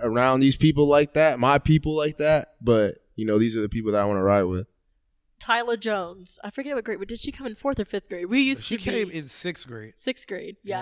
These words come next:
Speaker 2: Yeah.
Speaker 3: I
Speaker 2: So
Speaker 3: remember when
Speaker 2: sixth
Speaker 3: she
Speaker 2: grade
Speaker 3: came.
Speaker 2: for me. <laughs>
Speaker 3: She brought the worst out this girl.
Speaker 1: Oh, Lord.
Speaker 2: Yeah, I, yeah. But we were a dynamic duo, though. She was my best friend ever, and she was black.
Speaker 1: Mm-hmm.
Speaker 2: And I remember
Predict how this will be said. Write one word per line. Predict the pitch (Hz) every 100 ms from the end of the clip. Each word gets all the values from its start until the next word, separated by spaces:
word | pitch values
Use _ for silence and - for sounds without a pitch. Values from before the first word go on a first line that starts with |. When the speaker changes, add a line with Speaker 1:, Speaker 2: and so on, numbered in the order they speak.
| 185
Speaker 2:
Yeah. |
Speaker 3:
I | 160
Speaker 2:
So | 139
Speaker 3:
remember | 208 147
when |
Speaker 2:
sixth | 185 -
Speaker 3:
she | 156
Speaker 2:
grade | 185
Speaker 3:
came. | 110
Speaker 2:
for | 107 - - 120 - 339
me. | - - - - 392
<laughs> | 427 415 403 - 320 403 - 359
Speaker 3:
She | -
brought | 185 156 -
the |
worst | 117 156 156 135
out | 120
this | 143 113
girl. | 120 123
Speaker 1:
Oh, | 113 90
Lord. | 90 95 104 101 95
Speaker 2:
Yeah, | 208 202 190 180
I, | 196 208 226 240 240 226 - _ _ _ _ _ _
yeah. | 196 202 196 185 196
But | 196 240
we | 302
were | 370
a | 349
dynamic | 240 240 233 220 202
duo, | 202 196
though. | 180
She | 185 240
was | 220
my | 202 185 _ _
best | 226 214 220 - -
friend | 202 196 -
ever, | 180 -
and | -
she | -
was | 262
black. | - 214 151 - -
Speaker 1:
Mm-hmm. | 120 117 123 - _ -
Speaker 2:
And | 226 220 214 208 208
I | 202
remember | 226 233 233 226 226